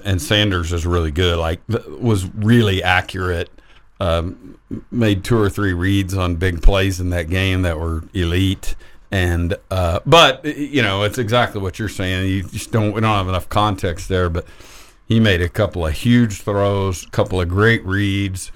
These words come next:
picked up blitzes, did the things, and, and their speed, their skill, speed, and then what you said. I, you know, I, my only thought was,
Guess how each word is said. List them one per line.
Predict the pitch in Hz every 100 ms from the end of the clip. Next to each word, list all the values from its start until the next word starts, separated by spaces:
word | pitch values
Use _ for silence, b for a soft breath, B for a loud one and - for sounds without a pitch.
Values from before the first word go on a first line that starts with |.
| b b b _ -
picked | 123 -
up | 123 104
blitzes, | 107 110 107 - 107 98 92
did | 113 101
the | 98
things, | 107 107 104 101 - 90 -
and, | 101 92 98 -
and | 101 98 98
their | 104
speed, | - - 113 117 117 113 98 - -
their | 110
skill, | - - 113 120 123 139
speed, | - 123 123 117
and | 101 101
then | 101 92
what | -
you | 107
said. | - 90 B B B B B -
I, | - - -
you | 143
know, | 127
I, | 127 127 -
my | 120 139
only | 139 113
thought | 123 117 117
was, | 101 -